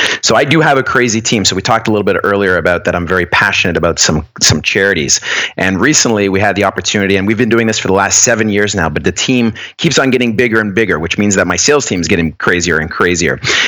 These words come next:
is that we, for charity, for the Make-A-Wish Foundation, we actually rappel down Toronto's iconic thirty-three-story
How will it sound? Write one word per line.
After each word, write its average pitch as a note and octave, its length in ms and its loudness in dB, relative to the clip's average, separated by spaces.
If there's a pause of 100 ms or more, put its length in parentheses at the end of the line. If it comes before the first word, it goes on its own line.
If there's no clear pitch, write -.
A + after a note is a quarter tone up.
is G2+ 120 0
that A2 220 2
we, B2+ 140 2
for C3 220 -2
charity, A2 640 0
for F2+ 220 -4
the F2 80 -2
Make-A-Wish G2 460 0
Foundation, E2 520 0
we G#2 180 0
actually A#2+ 360 0
rappel A2 480 0
down G2 220 0
Toronto's F#2+ 560 -2
iconic G#2 500 0
thirty-three-story G2 1080 0